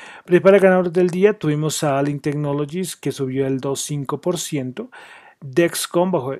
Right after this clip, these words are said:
subió el dos cuatro, Atlassian subió el dos tres por ciento. Principales perdedoras, Packard menos dos cinco por ciento, American Electric bajó el uno cinco y Baidu bajó el uno tres por ciento.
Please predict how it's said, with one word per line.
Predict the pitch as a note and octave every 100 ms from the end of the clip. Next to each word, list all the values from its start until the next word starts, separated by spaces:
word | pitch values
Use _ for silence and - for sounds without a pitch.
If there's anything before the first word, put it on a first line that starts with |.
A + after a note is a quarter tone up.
| C#3
subió | C3 D3 C#3+
el | C#3+
dos | C3+ -
cuatro, | E3 D3+ - G3 -
Atlassian | - - D#3+ D3+ - F3 F3 -
subió | - D3+ C#3+
el | C3+
dos | C3
tres | - C3+
por | - C3
ciento. | G#3 C#3+
Principales | B2 C3 C3+
perdedoras, | - D#3+ D#3 E3+ E3+ F#3+ E3+
Packard | - C#3 - C#3+ C#3+ C#3+
menos | C3 B2
dos | B2+
cinco | - D#3+ F3
por | E3
ciento, | F#3 E3
American | C#3+ C3+ C#3+
Electric | C3+ C#3 C3+ D3 - - - - -
bajó | - B2+ C#3+
el | C#3
uno | F3
cinco | E3+ F#3+ F3+ G3
y | F#3 F3
Baidu | D#3 F3+ E3 F3
bajó | F3+ B2+
el | D3 -
uno | E3+ D#3+ D#3+
tres | D3+ D3+ -
por | - - C#3+ C3+
ciento. | - - C#3 B2 F#2 E2+ -